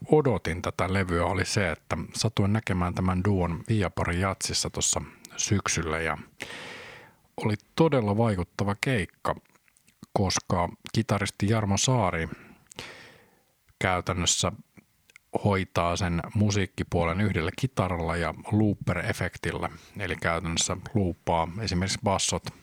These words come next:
sinne ensiksi ja, ähm, kasvattaa sitä kappaletta sitten siinä,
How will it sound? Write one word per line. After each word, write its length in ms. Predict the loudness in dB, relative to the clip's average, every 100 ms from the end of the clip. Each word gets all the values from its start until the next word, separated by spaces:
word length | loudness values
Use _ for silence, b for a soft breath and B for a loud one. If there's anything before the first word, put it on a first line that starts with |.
| -8
sinne 360 | -4 -2 0 -2
ensiksi 400 | -2 -4 -4 -2
ja, 60 |
ähm, 80 | -2 -4 -18 -20 _ _ _ _ _ _ _ _ -16 -14 B B B B B B B B B -10 -4 2
kasvattaa 580 | 2 2 -4 -2 -4
sitä 180 | -2 -2
kappaletta 640 | 0 0 0 -4 -4 -2 -4
sitten 300 | -4 -4 -2
siinä, 300 | 0 -2